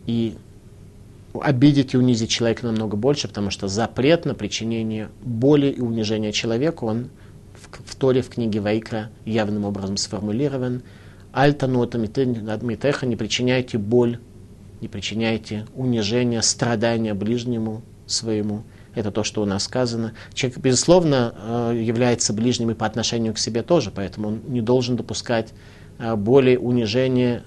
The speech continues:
себя самого, но это можно сделать без того, чтобы твое эго было охвачено, просто сказать человеку о том, что «Смотри, ты сейчас меня обижаешь,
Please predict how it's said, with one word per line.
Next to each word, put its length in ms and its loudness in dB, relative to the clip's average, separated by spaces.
себя 520 2
самого, 440 0
но 100 0
это 140 -4
можно 340 -2
сделать 420 0
без 160 0
того, 220 2
чтобы 240 -4
твое 280 0
эго 240 -2
было 200 0
охвачено, 460 -2
просто 300 -6
сказать 260 -4
человеку 480 -4
о 40 -8
том, 160 -10
что 140 -14
«Смотри, 200 -4
ты 120 -12
сейчас 200 -6
меня 200 -6
обижаешь, 440 -2